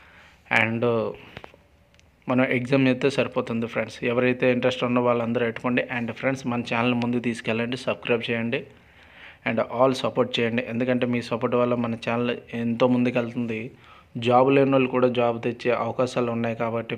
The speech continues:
మీరందరూ ఈ సహాయం చేస్తారని కోరుకుంటూ, thank you for the watching,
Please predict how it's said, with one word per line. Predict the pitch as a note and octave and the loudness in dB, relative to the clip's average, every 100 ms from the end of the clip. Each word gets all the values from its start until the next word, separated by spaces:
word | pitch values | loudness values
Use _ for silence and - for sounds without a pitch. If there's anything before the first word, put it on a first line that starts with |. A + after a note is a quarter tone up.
| A#2 | -6
మీరందరూ | A#2 A2+ A2 A#2+ D#3+ - - _ _ _ - - - B2+ | -6 -6 -4 -2 -4 -6 -18 _ _ _ -20 -20 -2 2
ఈ | A#2+ A2+ | 2 0
సహాయం | A2 G2+ A2+ A2+ A2+ | -6 -2 -2 -4 -6
చేస్తారని | A2 A#2 A2+ A2+ A#2+ | -8 -6 -6 -6 -6
కోరుకుంటూ, | A2+ A2+ A#2 A2+ F#2 - _ _ _ _ _ _ _ _ _ C3 | -6 -6 -8 -6 -8 -10 _ _ _ _ _ _ _ _ _ -4
thank | A#2 | -4
you | A#2+ | -2
for | B2+ A#2 | 0 2
the | A#2+ | 2
watching, | A#2 B2+ | 2 -2